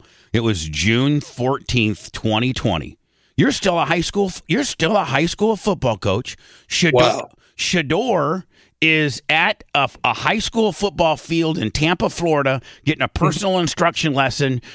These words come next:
Speaker 1: from, from the goat, from Tom Brady, and he's
Speaker 2: Great.
Speaker 1: go-, and he's going to play for Willie Taggart at Florida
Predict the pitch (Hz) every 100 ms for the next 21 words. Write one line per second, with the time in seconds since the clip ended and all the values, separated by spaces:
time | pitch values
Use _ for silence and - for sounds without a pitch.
0 | - - 156 135 131 127 - 127 117 120
1 | 139 131 - - _ - 139 127 143 156
2 | 143 131 117 127 143 - _ - 185 202
3 | 269 127 240 185 180 214 202 247 220 196
4 | 202 220 - 185 185 226 202 202 214 220
5 | 156 - - - - 165 165 - 196 202
6 | 175